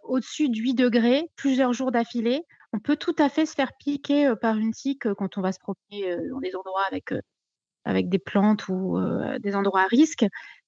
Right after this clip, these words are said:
euh, surtout avec le réchauffement climatique en cours, euh, qui, qui aggrave en fait encore cette situation. Donc, euh, f-, il faut toujours rester bien, euh, bien attentif, euh, bien vérifier après les sorties, euh, à tous les endroits que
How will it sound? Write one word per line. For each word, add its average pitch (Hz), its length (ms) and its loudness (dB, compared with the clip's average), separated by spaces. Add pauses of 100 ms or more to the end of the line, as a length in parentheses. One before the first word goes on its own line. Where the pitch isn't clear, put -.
(160)
euh, 202 100 4
surtout - 420 2
avec 240 160 4
le 214 60 4
réchauffement 220 380 0
climatique 226 500 -2
en 208 100 0
cours, 240 400 0
euh, 185 300 2
qui, 190 240 -6
qui - 140 -4
aggrave 208 360 0
en 202 80 -2
fait 202 200 -4
encore 202 220 -8
cette 196 160 -4
situation. 202 500 -2
Donc, 247 240 2
euh, 208 280 4
f-, - 260 -12
il 202 80 -8
faut 240 80 0
toujours 269 240 2
rester 262 300 4
bien, 247 580 2 (540)
euh, 196 180 -2
bien 247 280 4
attentif, 262 680 0 (300)
euh, 208 140 0
bien 247 320 2
vérifier 233 560 -2
après 208 220 -4
les 202 100 -2
sorties, 220 580 -4
euh, 185 400 -4
à 190 100 -4
tous - 140 -16
les 196 180 -2
endroits 202 320 0
que 185 340 -2